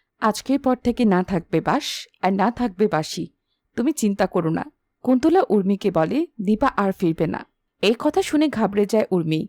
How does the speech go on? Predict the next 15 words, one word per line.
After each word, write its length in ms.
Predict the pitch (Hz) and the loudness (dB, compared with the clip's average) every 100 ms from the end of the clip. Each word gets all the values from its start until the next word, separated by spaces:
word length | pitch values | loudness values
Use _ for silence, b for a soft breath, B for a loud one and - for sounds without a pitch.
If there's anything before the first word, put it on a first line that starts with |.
| _ | _
সে 200 | - - | -12 -8
কিছুই 340 | 262 220 - 247 | -2 -4 -2 -2
বুঝতে 320 | 196 175 175 | -2 -4 -2
পারে 240 | 165 156 | -2 0
না। 160 | 147 - _ _ _ _ _ _ _ | -2 -4 _ _ _ _ _ _ _
কুন্তলা 440 | 262 254 285 320 311 | 0 2 2 0 0
উর্মিকে 420 | 214 185 202 214 | 2 2 2 0
বলে, 360 | 185 165 180 330 | 0 2 0 -2
"সূর্য 440 | - - 240 220 311 | -4 -2 0 2 -2
ফিরে 380 | - 214 190 160 | 0 0 2 2
এলেও 260 | 165 254 | 2 2
দীপা 340 | 262 208 185 220 | 2 0 0 0
আর 240 | - 196 | 2 0
ফিরবে 380 | - 180 165 156 | 2 -2 0 -2
না।" 180 | 170 | -2